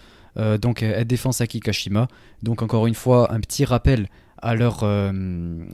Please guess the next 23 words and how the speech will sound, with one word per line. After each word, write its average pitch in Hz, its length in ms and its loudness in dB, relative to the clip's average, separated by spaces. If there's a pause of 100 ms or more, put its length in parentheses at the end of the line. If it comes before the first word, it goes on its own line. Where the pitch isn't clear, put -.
(240)
leur 104 280 -8
confrontation 117 840 -2
un 107 80 0
petit 107 160 -6
peu 110 100 -6
au 110 40 -4
Cinderella 107 560 0
avec 101 220 -2
tout 113 100 -10
ce - 80 -10
qui - 80 -10
s'était - 140 -6
passé, 110 280 -2
toute - 200 -12
cette 101 180 -4
histoire, 113 340 0
euh, 104 220 2
là 110 140 0
qu'elles 101 180 -6
avaient 98 140 -4
réussi 104 320 -4
à 95 40 -2
faire, - 280 -4